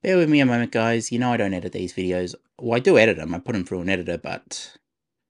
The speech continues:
I mean, like, I don't do any hardcore edits like jump cuts and throw a bit of this in there. There we go. That's looking a bit better now. So yeah, P S P.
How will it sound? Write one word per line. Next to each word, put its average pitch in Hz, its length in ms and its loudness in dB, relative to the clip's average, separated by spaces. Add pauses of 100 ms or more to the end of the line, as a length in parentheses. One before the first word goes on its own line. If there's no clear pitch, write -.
(1300)
I 98 40 -6
mean, 90 260 -4
like, 90 300 -6
I 95 40 0
don't 113 220 2
do 101 160 0
any 95 160 0
hardcore 101 540 -2
edits 92 240 -4
like - 240 -12
jump 110 260 -2
cuts 82 400 -8
and 87 220 -10 (400)
throw 143 100 0
a 135 60 0
bit 120 100 0
of 107 60 -4
this 107 160 -6
in 90 80 -10
there. 82 160 -12 (600)
There - 160 0
we - 100 -16
go. 117 280 -6 (100)
That's - 280 -12
looking - 200 -12
a 80 60 -6
bit 82 160 -8
better 110 160 -2
now. 196 300 0 (1700)
So 151 80 0
yeah, - 80 0 (480)
P 165 80 -4
S 160 80 -8
P. 101 200 -4